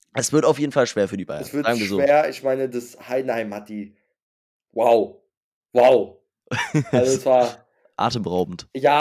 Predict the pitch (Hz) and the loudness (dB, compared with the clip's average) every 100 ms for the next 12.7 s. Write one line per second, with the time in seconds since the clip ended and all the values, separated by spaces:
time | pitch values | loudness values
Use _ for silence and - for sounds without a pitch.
0 | 160 156 156 160 156 156 147 - 151 151 | 4 4 6 6 6 2 -2 0 4 4
1 | 147 151 156 143 - - - - 131 131 | 4 0 -2 -6 -10 -6 -4 -4 -8 -6
2 | 143 - 143 135 123 127 131 131 117 110 | -6 -4 -6 -4 -2 -2 -2 -4 -14 -8
3 | 117 120 117 117 107 107 101 107 98 98 | -6 -6 -10 -12 -10 -10 -12 -10 -10 -10
4 | _ _ _ _ _ _ _ - 123 135 | _ _ _ _ _ _ _ -2 -2 -2
5 | 127 127 123 120 123 120 127 135 131 117 | -6 -6 -4 -4 -4 -4 -4 -4 -8 -10
6 | - - 113 120 113 110 120 123 - 110 | -16 -8 -2 0 0 -4 -6 -8 -8 -8
7 | 107 - 107 117 - 107 104 98 - 104 | -10 -6 -4 -4 -6 -6 -6 -10 -10 -10
8 | 107 107 107 113 107 101 _ _ _ _ | -10 -12 -16 -14 -12 -14 _ _ _ _
9 | - 156 165 156 151 - 165 175 - _ | -8 -6 0 0 0 -2 -4 -4 -14 _
10 | _ _ _ _ _ - 107 113 135 135 | _ _ _ _ _ -4 0 0 0 -6
11 | - - 127 117 107 - 117 120 - 117 | -8 -14 -12 -12 -14 -4 -2 -2 -4 -6
12 | 117 117 117 123 127 139 - | -6 -6 -6 -8 -10 -12 -14